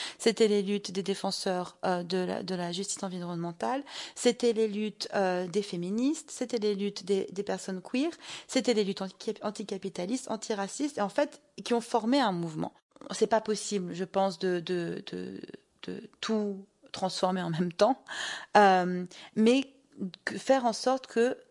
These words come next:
dans les mouvements sociaux, on centralise la question de l'autonomie corporelle, c'est déjà un, un pas. Et puis, redevenir des activistes, c'est-à-dire de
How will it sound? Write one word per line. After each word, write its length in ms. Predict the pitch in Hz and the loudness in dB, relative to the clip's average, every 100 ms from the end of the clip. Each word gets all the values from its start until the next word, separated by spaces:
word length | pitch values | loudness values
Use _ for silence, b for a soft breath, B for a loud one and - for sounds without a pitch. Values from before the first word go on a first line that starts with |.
| - | -14
dans 280 | 180 220 254 | 0 4 6
les 100 | 254 | 4
mouvements 320 | 214 202 220 | 0 -2 -2
sociaux, 520 | 208 202 - - 277 | -2 -4 -2 -2 -2
on 100 | - | -2
centralise 640 | 185 - 269 269 226 226 226 | -4 0 0 0 -2 -2 -2
la 80 | 208 | -2
question 360 | 208 196 247 | -2 -4 -4
de 40 | 214 | -4
l'autonomie 420 | 196 196 190 196 | -2 -2 -2 -4
corporelle, 600 | - - - 175 185 262 - B B B B | -4 -4 -4 -2 -2 -4 -10 B B B B
c'est 240 | - 214 | 2 2
déjà 500 | 170 226 220 226 247 277 - | 4 2 2 0 0 -4 0
un, 760 | 202 190 180 175 170 165 175 - | 4 4 4 2 2 0 -2 -2
un 140 | 202 196 | 2 4
pas. 280 | - 165 170 - | 4 4 2 2
Et 120 | 214 | 2
puis, 640 | - - 247 302 359 - - _ | 2 -4 0 2 2 0 -10 _
redevenir 420 | 240 233 247 226 254 | 2 2 2 0 2
des 180 | 226 | 2
activistes, 640 | 196 196 - 214 285 - - | 0 -2 -4 0 0 0 -4
c'est-à-dire 320 | 202 180 220 | -2 2 0
de 220 | 185 196 | 2 2